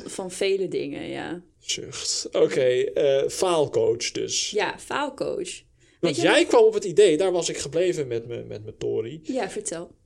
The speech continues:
Speaker 2: Eh, eh, eh, jij sprak mij daar dus op aan van, "Hey Jack, eh, eh, al die dingen die jij doet, het gaat allemaal totaal naar de kloten, maar je wo-,
Speaker 1: <laughs>
Speaker 2: wordt er niet,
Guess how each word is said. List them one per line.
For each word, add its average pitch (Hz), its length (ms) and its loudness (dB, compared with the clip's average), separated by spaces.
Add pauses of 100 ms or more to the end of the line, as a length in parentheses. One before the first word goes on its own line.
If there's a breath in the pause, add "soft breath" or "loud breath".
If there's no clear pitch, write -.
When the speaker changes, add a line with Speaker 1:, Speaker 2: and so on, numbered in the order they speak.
Speaker 2:
Eh, 139 260 6
eh, 131 320 2 (320)
eh, 123 100 -6
jij 170 400 2
sprak 175 320 0
mij 147 160 -6
daar 135 200 -6
dus 123 140 -8
op - 160 -10
aan 190 240 -6
van, 175 100 -10
"Hey 208 220 -2
Jack, 214 320 2
eh, - 460 0
eh, - 80 -2
al 226 140 2
die 202 100 4
dingen 196 220 -2
die 180 80 2
jij 135 180 -2
doet, 208 200 0
het 180 160 -4
gaat 190 200 -6
allemaal 185 420 -2
totaal 214 400 -6
naar 196 100 -4
de 151 140 -6
kloten, 208 400 2
maar 190 160 -4
je 190 80 0
wo-, 202 460 0
Speaker 1:
<laughs> 208 40 -10
Speaker 2:
wordt 214 160 0
er 220 60 -4
niet, 220 480 -4